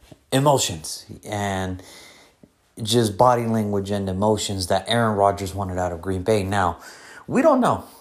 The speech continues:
We, we really don't know whether everything we're hearing so far is right or true. We're just reporting to what we're getting from others,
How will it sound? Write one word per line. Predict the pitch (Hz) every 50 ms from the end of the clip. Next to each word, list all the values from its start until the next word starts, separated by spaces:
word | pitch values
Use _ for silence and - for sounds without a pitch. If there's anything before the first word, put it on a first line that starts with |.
| - _ _
We, | - - 123 135 139
we | 120 131 143 143
really | 139 135 139 156 160 165 160 139
don't | 139 135 135 - 101
know | 117 117 113 113
whether | 110 107 107 104 101 95 98 98 98 95 95 - - - - - - _ _ _ _
everything | - 123 127 131 120 139 131
we're | 123 117 113
hearing | 110 117 113 113
so | 107 - 107 98
far | - - 98 98 98 92
is | 92 87 82 - 90
right | 90 90 90 92 90
or | - 95 95
true. | 90 - - 151 - 143
We're | 101 90 90 98 104
just | 98 107 104 92 - - - - _
reporting | 92 90 87 - - - 101 110 127 143 147 123 104 98 95 101 110 113 110 - _ - -
to | - -
what | 95 90 92 95 90 87 85 - - - _ _ _ _
we're | - 101 101 107 107 98
getting | 98 104 98 98 92
from | - - 95 95
others, | 104 98 98 92 95 92 92 90 - -